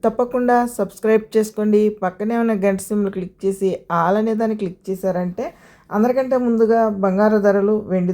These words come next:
ధరలు తెలుసుకోవచ్చు. అలాగే మన ఛానల్లో ఎప్పటికప్పుడు అప్‌డేట్ అనేది వస్తూ ఉంటుంది ఫ్రెండ్స్. మార్నింగ్ ధరలని, ఈవినింగ్ ధరలని, ధరలు పెరిగినా తగ్గినా కంపల్సరీగా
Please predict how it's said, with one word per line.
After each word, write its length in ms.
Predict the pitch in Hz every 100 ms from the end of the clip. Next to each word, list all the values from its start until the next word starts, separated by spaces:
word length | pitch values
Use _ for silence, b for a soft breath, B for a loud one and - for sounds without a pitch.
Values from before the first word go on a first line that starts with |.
| 185
ధరలు 240 | 175 180 196
తెలుసుకోవచ్చు. 580 | 185 165 - 165 156 - - b b b b -
అలాగే 340 | 220 254 262 254 214 214 - 208
మన 100 | 226 233
ఛానల్లో 480 | 233 226 226 226 220 220 - 175
ఎప్పటికప్పుడు 580 | 196 202 208 208 185 196 - -
అప్‌డేట్ 360 | 165 165 190 196
అనేది 240 | 185 185 175
వస్తూ 240 | 170 - 202 208
ఉంటుంది 280 | 196 202 202
ఫ్రెండ్స్. 280 | 214 233 240 202 190
మార్నింగ్ 400 | 180 185 190 185
ధరలని, 420 | 190 185 196 196 190 - 165
ఈవినింగ్ 340 | 165 165 170 175
ధరలని, 400 | 170 185 202 247 b b b -
ధరలు 360 | 190 190 226 226
పెరిగినా 420 | 185 175 190 202 214 214 -
తగ్గినా 340 | 175 202 208 220 214
కంపల్సరీగా 640 | 185 185 214 220 214 214